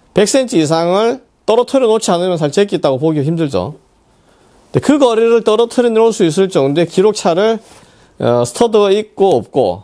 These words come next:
그 다음에 스터드의 구조가 베이퍼 같은 구조를 갖고 있느냐 아니면 이런, 에, 둥근 구조를 갖고 있느냐에 따라서 차이가 나질 않는다는 겁니다.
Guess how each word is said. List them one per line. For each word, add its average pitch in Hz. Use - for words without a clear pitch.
그 139
다음에 156
스터드의 208
구조가 160
베이퍼 185
같은 175
구조를 135
갖고 139
있느냐 127
아니면 110
이런, 151
에, 101
둥근 202
구조를 147
갖고 147
있느냐에 113
따라서 101
차이가 190
나질 156
않는다는 98
겁니다. -